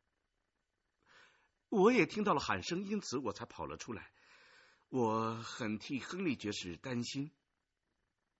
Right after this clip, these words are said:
“为什么单单替亨利爵士担心呢？”我忍不住问了一句。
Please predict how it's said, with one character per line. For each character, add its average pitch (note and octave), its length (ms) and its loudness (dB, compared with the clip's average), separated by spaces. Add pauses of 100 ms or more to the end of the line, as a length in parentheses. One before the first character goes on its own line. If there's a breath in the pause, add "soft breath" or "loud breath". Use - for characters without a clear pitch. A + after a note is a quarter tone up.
(1300 soft breath)
“为 A3+ 120 2
什 C#3+ 120 -2
么 D#3+ 80 0
单 E3+ 160 0
单 E3+ 100 0
替 D#3+ 120 -6
亨 B3+ 300 0
利 E3+ 120 2
爵 G#2+ 140 -4
士 G#2 140 -6
担 B2+ 200 -8
心 D3 160 -6
呢？” D3 80 -8 (1080)
我 G#2+ 120 -4
忍 F2+ 280 -6
不 A2 120 -10
住 C3+ 220 -8
问 C3+ 180 -6
了 C#2 60 -8
一 C#2 120 -14
句。 - 140 -20